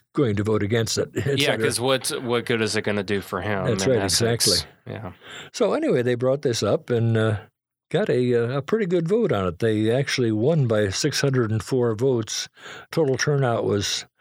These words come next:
Speaker 1: well, let's see, the actual was twenty-five hundred sixty-four yes and, uh,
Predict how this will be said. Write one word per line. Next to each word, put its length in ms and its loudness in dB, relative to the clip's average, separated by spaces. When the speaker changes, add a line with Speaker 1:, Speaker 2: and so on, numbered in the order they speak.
Speaker 1:
well, 140 0
let's 160 0
see, 100 2
the 160 2
actual 460 0
was 260 0
twenty-five 420 0
hundred 280 0
sixty-four 600 0
yes 480 0
and, 540 -2
uh, 200 -2